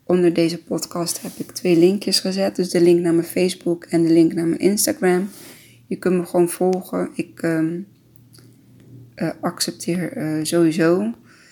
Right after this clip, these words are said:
En, ehm, sinds kort heb ik ook, ehm, Keelkracht, ehm, op Facebook. En die kun je, eh, sowieso gewoon een likeje geven.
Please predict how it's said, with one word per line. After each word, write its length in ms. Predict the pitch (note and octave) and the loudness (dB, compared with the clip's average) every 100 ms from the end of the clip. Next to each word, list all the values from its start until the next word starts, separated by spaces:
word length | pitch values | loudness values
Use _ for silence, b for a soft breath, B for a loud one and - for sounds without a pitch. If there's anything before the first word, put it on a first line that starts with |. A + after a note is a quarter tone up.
| b b b _ | b b b _
En, 500 | - E3 E3 D#3+ D#3+ - | -2 0 2 0 -2 -6
ehm, 760 | E3 D#3+ D#3+ D#3+ D#3 D#3+ - - | -6 -2 -2 0 0 0 -4 -4
sinds 280 | - E3+ | -2 -2
kort 200 | - F3 | -2 -6
heb 140 | E3+ D#3 | -6 -10
ik 140 | - - | -10 -6
ook, 320 | E3 D#3+ - | -6 -6 -10
ehm, 440 | D#3 D3+ D3+ D#3+ A3 - _ | -6 -4 -4 -4 -8 -16 _
Keelkracht, 800 | - F3+ F3 - E3+ - - - - | -4 -2 -2 -6 -12 -12 -16 -16 -8
ehm, 440 | D#3+ D#3 D#3 D#3 E3+ - | -4 -2 -2 -2 -6 -16
op 120 | _ | _
Facebook. 680 | - - E3+ E3 F#3 F3+ - b b b b - | -8 0 0 0 -4 -6 -10 b b b b -6
En 300 | D#3+ D#3 D#3 | 0 2 2
die 160 | D#3+ | 0
kun 240 | - E3 D#3+ | 0 0 0
je, 220 | E3+ E3+ _ _ _ | -2 -6 _ _ _
eh, 220 | - D#3 | -10 -4
sowieso 400 | D#3+ E3 D#3+ E3 | 0 2 2 0
gewoon 220 | D#3 E3 | 0 2
een 80 | D#3 | 4
likeje 360 | D#3 D#3+ - D#3+ | 4 2 0 -6
geven. 460 | - D#3 D#3 D#3 | -4 -4 -4 -8